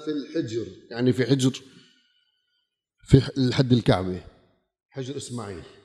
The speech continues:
جايبين هيك رواية واستدلوا من خلال هذه الرواية أنه الإسراء كان بالمنام، نام النبي هونيك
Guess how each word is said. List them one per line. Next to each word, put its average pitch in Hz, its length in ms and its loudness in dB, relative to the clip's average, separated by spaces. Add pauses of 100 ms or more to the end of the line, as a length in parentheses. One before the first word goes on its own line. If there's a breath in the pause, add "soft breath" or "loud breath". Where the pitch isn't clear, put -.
(1500)
جايبين 196 400 -2
هيك 165 240 -6
رواية 147 380 -6
واستدلوا 185 480 2
من 160 100 4
خلال 160 280 6
هذه 143 240 6
الرواية 139 500 6
أنه 156 360 4 (320)
الإسراء 143 500 8
كان 160 360 8
بالمنام، 151 920 10 (100)
نام 175 260 12
النبي 127 320 8
هونيك 135 520 10